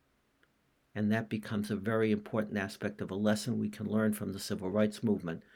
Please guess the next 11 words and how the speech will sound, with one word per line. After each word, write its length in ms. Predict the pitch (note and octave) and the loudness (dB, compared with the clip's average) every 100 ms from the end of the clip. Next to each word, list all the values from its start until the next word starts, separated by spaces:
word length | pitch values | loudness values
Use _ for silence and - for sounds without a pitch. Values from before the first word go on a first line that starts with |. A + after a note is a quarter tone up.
| - _ | -20 _
whenever 480 | C3 B2+ C3 G2 - _ _ _ _ _ _ _ | 2 6 6 4 -6 _ _ _ _ _ _ _
we 80 | A2 | -6
face 320 | G#2 G#2+ G#2 | 0 2 2
an 100 | G#2+ | 0
issue 300 | G2 - G#2+ | -2 -2 0
of 120 | G#2 G2+ | 0 -2
importance 460 | G2+ - - - | -4 -6 -6 -8
to 180 | - F#2+ | -8 -8
us. 260 | F#2+ - - _ _ _ _ _ _ _ _ _ _ _ _ _ _ _ _ _ _ _ _ _ _ _ | -8 -12 -18 _ _ _ _ _ _ _ _ _ _ _ _ _ _ _ _ _ _ _ _ _ _ _
It's 200 | G2 - | -8 -2
important 580 | G#2 - A#2+ G#2 A2+ | -4 -2 -2 -2 -4